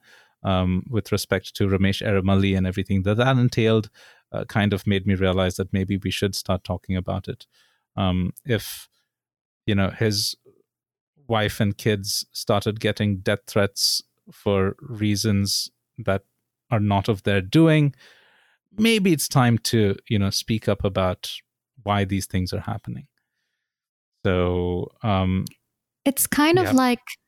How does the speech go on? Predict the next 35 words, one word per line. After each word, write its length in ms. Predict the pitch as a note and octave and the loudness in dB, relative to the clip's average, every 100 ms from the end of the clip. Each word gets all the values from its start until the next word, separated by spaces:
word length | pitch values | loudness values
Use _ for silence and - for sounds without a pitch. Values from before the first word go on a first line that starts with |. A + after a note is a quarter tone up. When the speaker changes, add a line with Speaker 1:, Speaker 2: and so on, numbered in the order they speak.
| - G#3 | -2 2
Speaker 2:
driving 680 | G#3 G#3 G#3+ G#3 F#3+ E3 - | 4 4 6 6 6 4 2
in 120 | G3+ | 4
a 80 | G#3+ | 6
way. 320 | F#3+ F#3 F3 F#3 - - | 6 4 2 -2 -8 0
You 140 | A3+ | 2
can 380 | A#3 A3+ A3 G#3+ | 4 6 8 8
drive 460 | G#3 G#3+ B3 C4+ | 6 4 4 2
the 80 | - | 4
most 280 | F#3+ F#3 - | 4 6 4
safest 500 | - A3 G#3+ A#3+ A#3+ | 4 4 4 4 4
speed, 480 | - - A#3+ A#3 A3 | 2 4 6 6 4
you 60 | |
can 240 | G3 G3 F#3 | 2 2 2
be 120 | F#3 | 2
conscious 580 | - - G#3 - G#3+ - | 0 4 6 6 4 4
of 160 | F#3 | 2
everything 560 | - A#3 A#3 - B3+ A#3+ | 2 2 4 4 6 6
else, 420 | G#3+ A3 A3 - | 6 4 4 0
but 220 | - A3+ A3 | 0 2 6
you 240 | A3+ A3 | 6 8
<laughs> 120 | A3+ | 6
never 240 | A3+ C4 C4 | 6 4 4
know 500 | A3 A3+ A3 A3 A#3+ B3+ G3+ - - - - | 6 6 4 2 -2 -10 -10 -10 -16 -12 2
who 140 | A#3+ | 6
is 140 | A3+ | 6
the 100 | - | 4
driver 400 | G3 G3+ G3 G3+ | 2 4 6 6
next 340 | G3 F#3 - - | 6 6 4 2
to 80 | G#3 | 4
you. 180 | F#3 F3+ | 4 4
You 140 | G3 | 2
can't 260 | - A3 - | 4 2 4
control 420 | A3 G3+ G#3 G3 | 4 4 6 6
everyone 440 | F#3 G3 F#3+ F3+ | 6 6 6 6
else. 380 | E3+ F#3+ F#3 - | 6 4 2 -2